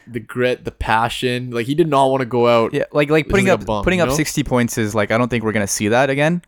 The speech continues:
Speaker 2: But what
Speaker 1: On,
Speaker 2: people don't like to talk
Speaker 1: on,
Speaker 2: about is
Speaker 1: on
Speaker 2: he took,
Speaker 1: torn,
Speaker 2: he took over fifty shots
Speaker 1: yeah.
Speaker 2: to get
Speaker 1: Torn
Speaker 2: to sixty
Speaker 1: Achilles.
Speaker 2: points.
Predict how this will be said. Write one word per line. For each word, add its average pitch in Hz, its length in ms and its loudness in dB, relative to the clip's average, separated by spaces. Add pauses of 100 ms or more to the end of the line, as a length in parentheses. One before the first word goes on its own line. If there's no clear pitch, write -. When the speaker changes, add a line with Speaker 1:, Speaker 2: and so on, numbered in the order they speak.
Speaker 2:
But 120 260 0 (220)
what 127 100 0
Speaker 1:
On, - 60 -2
Speaker 2:
people 147 160 0
don't 131 180 2
like 123 140 2
to - 80 -14
talk 127 140 6
Speaker 1:
on, 147 100 8
Speaker 2:
about 104 180 2
is 139 60 6
Speaker 1:
on 156 120 10
Speaker 2:
he - 40 2
took, 151 140 4
Speaker 1:
torn, 143 180 6
Speaker 2:
he 160 80 0
took 156 200 0
over 131 220 4
fifty 107 240 -6
shots 98 300 -2
Speaker 1:
yeah. 104 80 -6 (260)
Speaker 2:
to 117 80 -4
get 117 140 0
Speaker 1:
Torn 151 160 6
Speaker 2:
to 151 60 0
sixty - 140 0
Speaker 1:
Achilles. 165 280 4
Speaker 2:
points. - 340 -8